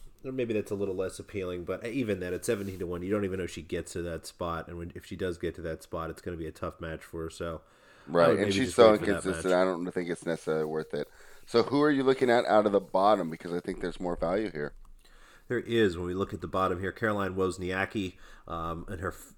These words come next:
Speaker 1: farewell tour here, just about three, four more weeks of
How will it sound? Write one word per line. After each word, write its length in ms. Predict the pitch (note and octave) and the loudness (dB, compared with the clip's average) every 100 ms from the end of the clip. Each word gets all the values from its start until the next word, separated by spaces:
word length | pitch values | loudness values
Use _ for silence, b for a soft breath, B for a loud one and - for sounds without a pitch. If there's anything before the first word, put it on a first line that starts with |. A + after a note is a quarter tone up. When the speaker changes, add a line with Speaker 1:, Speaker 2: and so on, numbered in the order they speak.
| - | -2
Speaker 1:
farewell 420 | A2+ G#2 G2 F2+ | 0 2 2 0
tour 360 | - - A2 G#2 | -4 -2 2 2
here, 360 | G#2 G2+ G2+ G2 | 2 0 0 -6
just 220 | G2 - | -12 -12
about 360 | F#2+ F2 E2 - | -10 -8 -8 -10
three, 380 | - G#2 F#2+ F2+ | -6 -4 -4 -6
four 260 | - G2+ | -4 -4
more 240 | F#2 F2 E2+ | -4 -4 -4
weeks 320 | E2+ E2 - | -4 -4 -6
of 240 | F2 - | -8 -10